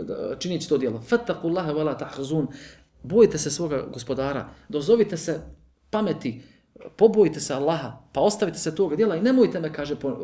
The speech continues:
„rastuživati.” Na kraju, kad Lut, alejhi salam, znači, e, nije protiv njih ništa drugo imao, dovio je protiv njih. Prvo molio Allah da ga sačuva, njega i njegovu porodcu, znači, od njih. Pa kaže se u ovoj Lutovoj dovi:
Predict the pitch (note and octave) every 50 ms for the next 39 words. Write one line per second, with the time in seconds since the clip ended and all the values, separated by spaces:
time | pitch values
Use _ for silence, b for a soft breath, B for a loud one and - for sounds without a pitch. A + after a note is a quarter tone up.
0 | F#2 F#2 C3 C#3+ C#3 - C#3 A#2+ B2+ C3 A#2+ A#2 A#2 - - _ _ _ - -
1 | B B B B B B B B B B B B - D#3 D#3 - A3+ B3 C4 A3+
2 | F3 - - D3+ D3+ D#3+ G3 A#3 G3+ D#3 - D#3 D3+ F#3 F3 - - D3+ D3 D3
3 | C#3 C#3 - - C3 C3 B2+ B2 - - B2+ - - B B B B B _ _
4 | - - C3 B2+ - C#3+ D3 F3 F#3+ F3 - D3+ D3+ D3+ D#3 D#3 F#3+ F3+ F#3+ G3
5 | - D#3+ D3 D#3+ G3+ D#3+ D3 D#3+ G3 G3 F#3 E3+ D#3 D3 - - - - - -
6 | B2 D3+ G#3 G#3+ G3 F3 D3 C3 A#2 - A#2+ A2+ - A#2+ A2+ A2 G#2 - - -
7 | _ _ - - - - F#3+ G3+ G#3+ G3 F#3+ - - D#3+ G#3 G#3+ F#3+ F3 F3+ G3+
8 | F3+ E3 - G3+ F#3+ E3 D#3+ D3+ C#3 B2+ - - D#3 D3+ - D3+ C#3 A#2 F#2+ F2
9 | B B B B B B D3+ F3+ E3 D#3+ C#3+ D3+ D#3+ D#3+ E3+ C#3+ - - D#3+ D#3+
10 | D#3 - C3+ B2 C3 A#2+ A#2+ - A2+ A2+ G#2 F#2 - - b b b b b b
11 | b b b b b _ _ _ - D#3 - G3 F3+ D#3+ D#3 - D#3 D3+ - -
12 | - - - - B2+ B2+ - - - D3 D#3 E3 D#3 D3 C#3+ D#3+ F#3 E3+ - D3
13 | C3+ C3+ C3 D#3 F3+ G3+ F#3+